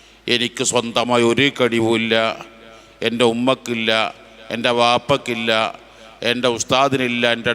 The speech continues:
ഡോക്ടർക്കില്ല, എൻ്റെ മുതലാളിക്കില്ല, ബദരീങ്ങൾക്കുമില്ല, ഗൗസുൽ ആലം തങ്ങൾക്കുമില്ല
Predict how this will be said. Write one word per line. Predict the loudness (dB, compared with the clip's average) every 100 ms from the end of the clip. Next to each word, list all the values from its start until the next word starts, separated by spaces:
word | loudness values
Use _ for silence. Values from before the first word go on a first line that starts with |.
| 2
ഡോക്ടർക്കില്ല, | 0 0 0 0 -2 0 2 0 -4 -12 -20 -20 -20 -20 -20 -20 -12 -2 -2
എൻ്റെ | 0 0 0 2
മുതലാളിക്കില്ല, | 2 2 2 0 0 0 4 2 2 -2 -8 -16 -20 -20 -20 -20 -20 -4 0
ബദരീങ്ങൾക്കുമില്ല, | 0 2 2 2 2 4 4 6 4 4 2 -2 -8 -18 -20 -4 2
ഗൗസുൽ | 2 2 0 2
ആലം | 2 2 0
തങ്ങൾക്കുമില്ല | 2 0 2 0 2